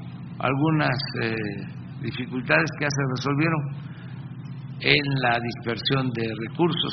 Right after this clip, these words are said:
en el Banco del Bienestar, en las sucursales del Banco del Bienestar, pero ya se normalizó para informarle a todos los adultos mayores. Se tiene un contrato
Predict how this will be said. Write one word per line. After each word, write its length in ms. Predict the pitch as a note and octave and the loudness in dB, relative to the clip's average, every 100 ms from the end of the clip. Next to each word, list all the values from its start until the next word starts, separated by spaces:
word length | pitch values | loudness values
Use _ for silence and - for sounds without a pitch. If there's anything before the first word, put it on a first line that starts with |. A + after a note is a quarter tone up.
| - | 2
en 140 | G#2+ | -4
el 80 | G#2+ | 2
Banco 420 | B2 B2 A2 A2 | 4 4 -2 -4
del 200 | G#2 G2+ | -2 -4
Bienestar, 520 | G2+ G#2+ G#2 - D3 C#3 - - - - - | -2 -2 -2 4 4 4 -10 -12 -12 -12 -6
en 100 | A2+ | -4
las 100 | G2+ G2 | -4 -6
sucursales 560 | G#2+ G#2 C#3+ D3+ A#2+ G2 | -8 0 4 4 4 -10
del 120 | G#2 G#2+ | -10 -8
Banco 300 | A2+ A2 G#2+ | -8 -8 -8
del 80 | |
Bienestar, 380 | G2+ G2+ G2 C3+ C3+ - - - - - - - - | -8 -8 -2 -2 -2 -10 -12 -12 -10 -10 -10 -10 -4
pero 140 | B2+ C#3 | 0 6
ya 140 | D#3 | 6
se 220 | D#3 D3+ C3 | 6 2 0
normalizó 640 | B2 A2+ A2+ A2 - G#2+ - - - - - - - - - - - - | 0 0 0 0 -2 -2 -4 -8 -12 -12 -12 -12 -12 -12 -12 -12 -8 0
para 280 | A2+ A2+ | 2 2
informarle 520 | A2 G2+ A#2+ C3+ C3+ C3+ | 0 -2 4 4 4 0
a 40 | - | 0
todos 260 | B2 A2+ G#2 | 0 0 -4
los 180 | F2 - - - - - - - - - - - - | -6 -8 -10 -12 -14 -12 -12 -12 -12 -12 -12 -12 -8
adultos 520 | F#2+ A2 B2 - A2+ F#2 - - - - - - - - - - - - - | -4 0 -2 -2 -6 -6 -8 -10 -12 -12 -14 -14 -12 -14 -12 -12 -12 -12 -8
mayores. 460 | F#2 A2+ G#2 - - - - - - - - - - - - - - - - - - - - - - - - - - | 0 2 2 0 -10 -12 -12 -12 -12 -12 -12 -12 -12 -12 -12 -12 -12 -12 -12 -12 -12 -12 -12 -12 -10 -10 -10 -10 -10
Se 160 | - G#2+ | -8 -2
tiene 360 | C3 C3 B2+ | 0 2 0
un 280 | B2 B2 A2+ | 0 -2 -2
contrato 560 | A#2 A2 C#3+ D#3+ - | -4 2 4 4 2